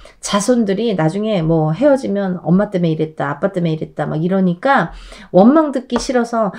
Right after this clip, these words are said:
"그래, 네가 선택한 거 네가 알아서 해"라는 식이 많죠. 그렇기 때문에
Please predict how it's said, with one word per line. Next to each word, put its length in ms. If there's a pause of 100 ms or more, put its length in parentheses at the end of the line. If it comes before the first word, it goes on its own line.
(200)
"그래, 220
네가 240
선택한 480
거 120
네가 680
알아서 340
해"라는 640
식이 580
많죠. 720 (340)
그렇기 320
때문에 480